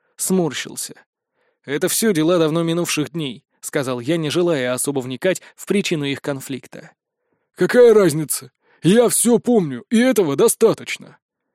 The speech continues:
«А если бы от этого зависела судьба всей Российской империи?» — вдруг спросил я в лоб. «Что вы имеете в виду?» — не понял Орлов. «Я говорю, что если бы на кон была поставлена судьба всей Российской империи с условием вашего с князем Дубровским перемирием,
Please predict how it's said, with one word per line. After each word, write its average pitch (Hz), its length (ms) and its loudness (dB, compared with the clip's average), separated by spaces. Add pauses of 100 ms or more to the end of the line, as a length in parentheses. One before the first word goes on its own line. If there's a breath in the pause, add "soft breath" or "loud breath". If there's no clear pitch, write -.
(260)
«А 131 120 -6
если 185 240 4
бы 185 160 4
от 185 100 2
этого 180 260 2
зависела 175 420 2
судьба 170 340 0
всей 175 240 0
Российской 165 480 -2
империи?» — 170 500 0 (560)
вдруг 151 260 -2
спросил 151 440 -4
я 139 200 -2
в 131 60 -8
лоб. 143 280 -4 (580)
«Что - 280 2
вы 165 220 6
имеете 165 400 0
в 160 40 2
виду?» — 160 420 0 (360)
не 180 140 0
понял 139 340 0
Орлов. 143 520 -8 (560)
«Я 170 220 2
говорю, 196 360 4
что - 140 2
если 185 240 4
бы 170 100 0
на 185 120 0
кон 202 220 2
была 170 200 2
поставлена 175 540 0
судьба 170 360 0
всей 190 260 0
Российской 170 500 0
империи 165 540 -4 (320 soft breath)
с - 100 -10
условием 151 500 0
вашего 147 280 0
с - 80 -4
князем 139 440 -6
Дубровским 147 580 -4
перемирием, 147 720 -6